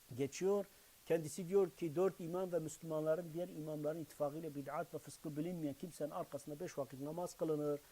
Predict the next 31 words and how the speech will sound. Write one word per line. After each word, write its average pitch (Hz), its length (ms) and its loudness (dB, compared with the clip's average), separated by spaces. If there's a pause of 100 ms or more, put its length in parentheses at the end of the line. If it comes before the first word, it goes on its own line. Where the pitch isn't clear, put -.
(220)
Cuma 190 320 10
veya 196 200 12
başka 180 280 8
namazlar 175 440 10
da 185 60 6
kılınması 165 580 4
caizdir 156 600 -2
diyerek 202 360 2 (440)
namazın 165 500 2
İslam'ın 165 520 -2
alameti, 156 600 2
İslam'ın 180 640 -2
mutlak 151 380 -2
bir 160 60 -10
hükmü - 320 -8
olduğunu 135 340 0
söylüyor. 190 460 0 (360)
E 156 60 4
peki 226 460 4 (260)
İslam 214 480 8
bunu 220 360 8 (320)
böyle 202 280 8
gördüğü 180 360 4
halde 175 360 2
bir 202 180 2
adamın 175 260 -2
çıkıp - 320 -8
da 185 60 0
Peygamber 170 520 0
aleyhissalatü 170 840 0
vesselamın 165 560 4